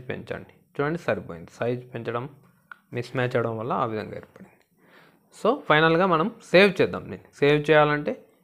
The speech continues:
ఇక్కడ ఉన్న త్రీ బటన్స్ మీద క్లిక్ చేయాలా, more options, ఇక్కడ సేవ్ అనే బటన్ ఉంటది. సేవ్ మీద క్లిక్ చేసి మనం ఇక్కడ ఎక్కడ సేవ్ అవుతుంది అనేది చూస్తుంది.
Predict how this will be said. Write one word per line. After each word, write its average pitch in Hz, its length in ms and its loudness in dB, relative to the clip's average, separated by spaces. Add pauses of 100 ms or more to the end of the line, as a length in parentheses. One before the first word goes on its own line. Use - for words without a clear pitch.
(200)
ఇక్కడ 135 220 0
ఉన్న 147 120 -2 (120)
త్రీ 139 120 2 (140)
బటన్స్ 139 300 0 (100)
మీద 139 100 -2 (100)
క్లిక్ 135 280 -8
చేయాలా, 120 300 0 (440)
more 127 160 0 (100)
options, 165 360 -6 (1160)
ఇక్కడ 123 180 -4 (1160)
సేవ్ 165 280 6 (140)
అనే 139 120 0 (100)
బటన్ 120 300 -2
ఉంటది. 110 240 -10 (320)
సేవ్ 123 260 0
మీద 117 120 -4 (100)
క్లిక్ 110 280 -8
చేసి 120 240 -10 (840)
మనం 127 220 -4
ఇక్కడ 123 140 -2 (120)
ఎక్కడ 143 180 2 (220)
సేవ్ 147 240 6
అవుతుంది 135 360 0
అనేది 156 240 -6 (120)
చూస్తుంది. 127 500 -4